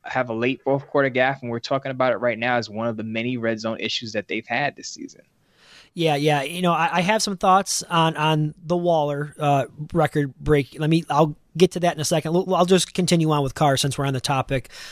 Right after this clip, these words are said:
Speaker 2: Um, yeah, and I, and I agree with you. I agree with everything you had to say. I, I, I, there's still a large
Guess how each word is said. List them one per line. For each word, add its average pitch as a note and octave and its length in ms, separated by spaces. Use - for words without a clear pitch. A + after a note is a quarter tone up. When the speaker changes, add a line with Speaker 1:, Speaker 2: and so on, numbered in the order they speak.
Speaker 2:
Um, C#3 380
yeah, F#3 180
and F3 80
I, A#3 60
and B3 180
I C4+ 40
agree B3 180
with F3+ 120
you. A#2+ 160
I D3+ 100
agree D#3+ 180
with D#3+ 180
everything E3+ 320
you E3 60
had D#3 80
to C#3+ 40
say. D#3+ 280
I, D#3 80
I, G3+ 260
I, - 220
there's G3+ 180
still D4+ 380
a F#3 60
large F#3+ 420